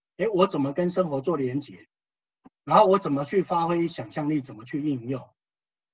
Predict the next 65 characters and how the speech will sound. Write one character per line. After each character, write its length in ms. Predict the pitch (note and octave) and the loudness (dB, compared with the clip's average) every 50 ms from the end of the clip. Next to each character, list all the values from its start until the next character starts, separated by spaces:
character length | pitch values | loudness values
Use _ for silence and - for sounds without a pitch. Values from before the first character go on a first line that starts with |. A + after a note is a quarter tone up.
| _ _ _ _ _ _ _ _ _ _ _ _ _ _ _ _ _ _ _ | _ _ _ _ _ _ _ _ _ _ _ _ _ _ _ _ _ _ _
好， 160 | - C3 B2 | -8 -6 -4
那 160 | C#3 G#3+ A#3 G#3+ | -2 0 -2 0
这 140 | - B3 | 2 2
样 160 | A#3 A#3 G#3+ - | 2 4 2 2
其 160 | - F#3 F3+ | 0 -2 -2
实 200 | F3+ G3+ G3 F#3+ | 2 4 4 4
你 140 | D#3+ D3 D#3 | 4 2 0
用 200 | F#3 G#3 G3 F3+ | 2 2 0 2
这 120 | - G3+ | 2 2
样 100 | G3 F#3+ | 2 4
的 100 | E3+ E3+ | 0 0
一 60 | F3+ | 0
个 120 | F3 E3 D#3 | 0 -2 0
上 240 | - G3+ F#3+ E3 | 0 0 0 0
课 160 | D#3 G3 F3+ D3+ | 2 0 0 0
的 100 | D3+ C#3 | 0 0
方 240 | D#3+ D#3 D#3 D#3 | 0 0 0 0
式， 240 | D3+ - D#3+ B2 - - _ _ _ _ _ _ _ _ _ _ | -2 -2 -6 -6 -8 -12 _ _ _ _ _ _ _ _ _ _
就 180 | _ - C4+ C4+ | _ 2 2 2
可 140 | C#4 - G3 | 4 2 2
以 80 | F#3 | 2
让 240 | F3 G3 G#3 G3+ F#3 | 6 6 6 6 6
小 240 | F3+ - D#3+ C#3+ C3 | 4 0 0 0 0
朋 220 | B2+ C3 D3 E3+ | 0 0 0 0
友， 340 | F#3 F3 - - - - _ _ _ _ _ _ _ _ _ _ _ _ _ _ _ - | 2 0 0 -2 -4 -10 _ _ _ _ _ _ _ _ _ _ _ _ _ _ _ -6
第 140 | G#3 A3 | -6 -2
一 40 | G#3 | 2
个 120 | G3+ F3+ - | 2 2 2
上 240 | - A3 G3+ F#3 | 4 2 2 2
课 100 | E3+ D#3 | 2 -2
很 200 | C3+ C3+ D3 E3 | -4 -4 -4 -4
好 200 | E3 C#3+ B2+ B2+ | -2 0 -2 -2
玩， 300 | A#2+ - - G2+ - A2 A#2 | -2 -6 -10 -12 -14 -16 -8
第 180 | - F#3 F#3 | 0 2 2
二 80 | F3+ F3 | 2 2
个 140 | - D3+ C#3 | 0 -2 -2
那 140 | C#3 E3 F3+ | -2 -2 -2
个 80 | E3+ D#3+ | -2 -2
内 200 | E3+ A3 G#3 E3+ | -2 0 0 0
容 260 | D3+ C3+ C3 C3 C3 | 0 0 -2 -4 -4
他 160 | C3 F3 F3+ | -4 -4 -2
可 120 | - F3+ | -2 -2
以 60 | D3+ C3 | -2 0
做 220 | - F#3+ E3+ D3 | 0 0 0 0
自 160 | - - E3 | -2 -4 -6
己 140 | - C#3 D3 | -4 -4 -4
想 280 | C#3+ - - B2+ - _ | -4 -6 -10 -12 -12 _
做 140 | - D#3+ C3 B2 - | -6 -6 -6 -6 -8
的。 40 | - - _ _ _ _ _ _ _ _ _ _ _ _ | -16 -20 _ _ _ _ _ _ _ _ _ _ _ _
你 100 | B2+ C3+ | -4 4
知 60 | - | 8
道 120 | D#3+ - | 8 8
国 200 | G#3 - E3+ F#3 | 8 8 4 4
小 180 | F3+ F3 D3+ C#3 | 4 4 2 0
小 160 | - - C3 | 0 -2 -4
朋 120 | B2+ D#3+ F3+ | -2 -2 -2
友 100 | D#3+ C#3+ | -2 0
最 180 | C3 F#3+ D#3+ | 0 -2 -2
喜 140 | - - C#3 | -2 -4 -4
欢 160 | C#3 C#3+ D3 | -4 -4 -4
电 200 | D3 - E3+ D3+ | -2 0 0 0
脑 120 | C#3 C#3 C#3+ | 0 0 -2
老 160 | C#3 - - | -2 -4 -6
师 240 | - - D3+ C#3+ C3+ | -10 -8 -6 -6 -4
跟 420 | D#3 D3+ D3 C#3+ D3 D3+ D3+ | -4 -4 -4 -4 -6 -6 -8